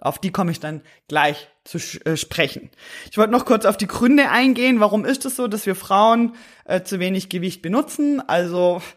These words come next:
meine Erfahrung ist, man schätzt sich falsch ein, also komplett falsche Einschätzung. Das ist das, was ich sehr häufig sehe, auch bei mir im Personal Training, so dieses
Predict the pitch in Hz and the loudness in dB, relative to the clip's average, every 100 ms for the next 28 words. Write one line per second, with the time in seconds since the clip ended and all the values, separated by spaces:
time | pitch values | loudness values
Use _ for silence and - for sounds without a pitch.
0 | _ - - 180 202 220 196 - 190 196 | _ -20 -4 0 2 2 0 4 4 4
1 | 185 190 185 170 196 202 - 202 - 165 | -2 -6 -6 -2 -2 -2 -6 -8 -2 0
2 | 160 160 - 180 226 285 262 165 160 160 | 0 -2 0 2 2 2 -2 -6 -6 -10
3 | - - 175 180 170 202 - 170 180 - | -12 -8 -6 0 0 0 0 2 2 0
4 | 147 180 214 214 220 220 165 - 180 165 | -2 -2 -2 -4 -4 -4 -4 -4 -6 -6
5 | 165 160 - 202 202 190 185 185 - 180 | -8 -10 -2 4 4 4 2 0 -4 -2
6 | 156 165 160 151 208 208 208 202 - 190 | 0 0 -2 -6 -2 -2 -2 -8 -6 -4
7 | 190 180 156 160 160 156 | -4 -6 -8 -6 -6 -8